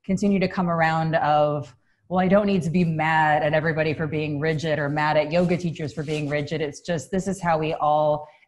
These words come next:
end up being. And it's really about being easier on ourselves and, and also realizing that if you're comfortable, you're not lazy. You know, you're,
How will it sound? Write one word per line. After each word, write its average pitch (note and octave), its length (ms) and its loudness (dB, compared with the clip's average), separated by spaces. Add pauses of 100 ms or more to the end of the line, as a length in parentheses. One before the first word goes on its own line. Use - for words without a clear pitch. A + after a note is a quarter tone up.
end D#3+ 180 0
up D3+ 240 0
being. F#3 500 0
And D#3+ 140 -2
it's - 200 -8
really E3+ 180 0
about D3+ 280 2
being D#3+ 240 -4
easier F3+ 300 0
on E3 80 0
ourselves D3+ 720 0
and, D3 360 -4 (380)
and G3+ 100 0
also A#3 240 2
realizing F3 640 2
that D#3+ 160 2
if - 160 -6
you're F3 80 0
comfortable, G#3 560 0
you're D#3 140 -2
not D3+ 300 0
lazy. C#3+ 680 -6 (300)
You E3 120 -4
know, D#3 160 2
you're, D#3+ 280 0